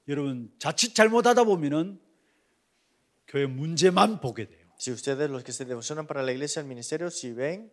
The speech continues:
Speaker 2: estos problemas, verán como problemas.
Speaker 1: 사실 이 교회의 중요한 문제들은 문제를 통해서 문제를 보는 것이 목적이 아니라 그 속에 하나님 준비하신 귀한 축복된 답을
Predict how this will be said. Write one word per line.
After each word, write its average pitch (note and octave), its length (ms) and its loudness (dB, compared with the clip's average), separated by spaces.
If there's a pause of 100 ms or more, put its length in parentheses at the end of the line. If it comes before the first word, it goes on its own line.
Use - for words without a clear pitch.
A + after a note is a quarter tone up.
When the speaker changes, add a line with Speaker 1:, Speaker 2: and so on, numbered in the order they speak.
Speaker 2:
estos D#3+ 280 -2
problemas, G3+ 680 2
verán F3+ 200 4
como A3+ 180 6
problemas. C4 380 2 (180)
Speaker 1:
사실 G3 360 8
이 A#3 600 6
교회의 G3+ 720 12
중요한 G#3 400 6
문제들은 F#3+ 840 8 (380)
문제를 G#3+ 560 10
통해서 F3 680 6 (120)
문제를 G#3+ 540 8
보는 G#3 260 2
것이 G3 180 2
목적이 F3+ 380 2
아니라 E3 360 4 (260)
그 A3 200 6
속에 G3+ 240 2
하나님 G#3+ 340 2
준비하신 G#3 540 0
귀한 G3+ 440 -2
축복된 F#3+ 480 -2
답을 A3 420 4